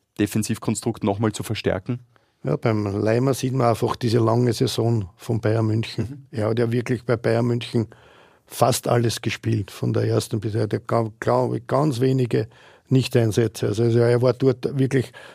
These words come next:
Speaker 2: das Duracell-Mandel. Und, äh, das wirkt sich jetzt im Moment ein bisschen, schaut so aus, weil die ersten drei Spiele war der Conny nicht dieser Conny, äh, den was man kennt hat.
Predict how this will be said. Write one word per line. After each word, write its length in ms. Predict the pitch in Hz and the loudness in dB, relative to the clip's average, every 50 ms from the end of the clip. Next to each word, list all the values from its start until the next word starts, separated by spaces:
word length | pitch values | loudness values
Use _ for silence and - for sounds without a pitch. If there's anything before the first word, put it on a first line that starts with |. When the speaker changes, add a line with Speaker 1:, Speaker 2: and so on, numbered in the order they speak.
| - - | -10 0
Speaker 2:
das 180 | - 120 - - | 0 0 2 4
Duracell-Mandel. 840 | 127 127 123 127 - - 120 120 120 120 110 107 107 101 101 92 - _ _ - - - - - - - | 4 6 6 6 6 4 4 4 4 2 2 0 0 0 -2 -2 -2 _ _ -20 -20 -20 -20 -20 -20 -12
Und, 300 | - - 113 113 110 - | -4 0 0 0 0 0
äh, 380 | 120 - 123 117 113 110 113 113 - _ _ _ _ _ _ _ _ - | -2 -2 0 2 2 2 0 -2 -6 _ _ _ _ _ _ _ _ 0
das 320 | - 135 151 147 - - - | 2 4 4 4 2 -2 -2
wirkt 460 | 151 131 131 147 143 143 143 - - | -2 0 4 4 4 4 4 2 0
sich 120 | - 139 139 | 4 4 4
jetzt 260 | 139 135 - - - | 4 4 0 0 2
im 120 | 139 135 | 2 4
Moment 460 | 131 127 127 123 123 131 143 135 - 135 | 4 4 4 4 4 4 2 2 2 -2
ein 100 | 127 113 | -2 0
bisschen, 480 | - 135 135 - - - 135 131 127 | 0 -2 -2 -2 -2 -2 0 0 0
schaut 260 | - - 123 131 120 | 2 2 0 0 2
so 100 | - 135 | 2 2
aus, 340 | 117 113 120 131 120 - - - - - - - - _ - | 2 4 2 2 0 -2 -8 -16 -20 -20 -20 -20 -20 _ 0
weil 240 | 127 123 117 - - _ _ _ _ _ - | 2 2 2 2 -2 _ _ _ _ _ -4
die 260 | - 135 131 123 - - | -2 0 0 0 -2 0
ersten 380 | 139 131 127 - - 156 139 | 0 0 0 2 2 2 4
drei 180 | 127 127 131 135 | 4 6 6 4
Spiele 540 | 123 - - 135 131 139 139 139 - - _ _ _ _ _ _ _ _ _ _ _ _ _ - | 4 2 0 2 4 4 4 2 0 -4 _ _ _ _ _ _ _ _ _ _ _ _ _ -10
war 220 | - 143 135 131 127 | -4 0 2 2 4
der 120 | 131 117 | 2 0
Conny 300 | - - 131 131 147 143 | 2 2 2 2 4 4
nicht 300 | 131 123 127 139 147 - - _ _ _ _ _ _ _ - | 4 4 6 4 4 2 0 _ _ _ _ _ _ _ 0
dieser 400 | 143 147 117 139 147 139 139 135 | 0 2 4 6 6 6 4 2
Conny, 480 | - - - 135 135 143 135 135 131 - - - - - - _ - | 0 0 0 2 2 4 4 2 2 0 -4 -16 -20 -20 -16 _ 0
äh, 220 | 127 131 131 123 | 2 4 4 4
den 220 | 113 - 131 123 117 | 4 4 2 4 4
was 140 | 127 117 127 | 4 4 4
man 160 | 135 131 - | 4 2 2
kennt 300 | - 139 131 147 151 147 | 4 2 4 4 6 6
hat. 240 | 151 151 151 - | 6 6 6 2